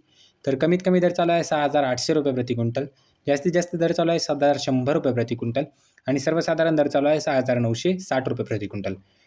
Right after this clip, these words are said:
त्यानंतरची बाजार समिती आहे मारेगाव. या बाजार समितीमध्ये कापसाची आवक झालेली आहे नऊशे त्र्याण्णव क्विंटलची.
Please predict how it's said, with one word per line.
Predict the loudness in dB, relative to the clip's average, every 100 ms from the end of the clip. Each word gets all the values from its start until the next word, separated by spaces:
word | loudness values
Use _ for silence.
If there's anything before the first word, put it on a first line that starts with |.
| _
त्यानंतरची | 0 2 2 2
बाजार | 2 2 0
समिती | 0 0 0
आहे | 2
मारेगाव. | 0 0 0 0 -2 -6 _ -20 -4
या | 0 2
बाजार | 2 2
समितीमध्ये | 2 0 2 2 0
कापसाची | 0 -2 -4 0 2
आवक | 2
झालेली | 2 0 2
आहे | 2
नऊशे | 2 0 0 -2
त्र्याण्णव | 0 0 0
क्विंटलची. | 0 -2 -2 -4